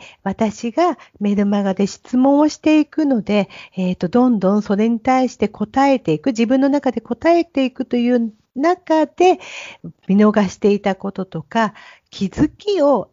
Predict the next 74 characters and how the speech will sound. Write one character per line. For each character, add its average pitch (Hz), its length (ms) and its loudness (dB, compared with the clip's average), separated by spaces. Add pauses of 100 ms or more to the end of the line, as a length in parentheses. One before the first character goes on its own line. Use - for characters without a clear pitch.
得 220 140 -2
て 208 160 0
い 180 80 -2
た 170 100 -4
だ 170 140 -6
く - 100 -12
も 160 160 -6
の 165 140 -6
で 139 160 -10
す。 - 240 -12 (1160)
二 254 140 -6
つ - 160 -10
目 330 200 0
は、 202 300 -4 (420)
自 175 120 -2
分 320 280 4
の 330 140 2
中 339 300 0
に 208 140 -2
眠 175 300 -2
っ - 40 -4
て 214 320 -2
い 214 40 0
る 214 120 0
才 220 340 -4
能 208 480 -2
を 269 280 4 (220)
引 - 300 -2
き - 0 -
出 381 160 4
す - 140 -14
と 240 100 0
い 220 200 0
う 214 40 -2
作 254 260 -4
業 185 300 -2
を 220 80 -2
し - 140 -8
て 226 80 -2
ほ 196 160 -4
し 208 220 -6
い 180 40 -4
の。 151 220 -10 (920)
で 160 160 -10
ね、 202 280 -2
み 226 220 0
ん 226 120 -2
な、 233 200 -2 (320)
才 208 340 0
能 285 200 4
っ 294 120 -2
て 285 140 2
言 294 140 4
う 294 40 0
と、 190 140 -6
「私 262 400 -4
に 339 100 -4
は 233 100 2
あ 214 40 0
り 247 120 -4
ま 339 120 0
せ 359 160 0
ん」 320 80 0
な 254 120 2
ん 214 40 -4
て 214 80 -8
お 202 60 0
っ 208 40 -2
し - 120 -8
ゃ 226 60 0
る 226 100 -4
方 196 240 -6
が 180 100 -8
い、 170 400 -14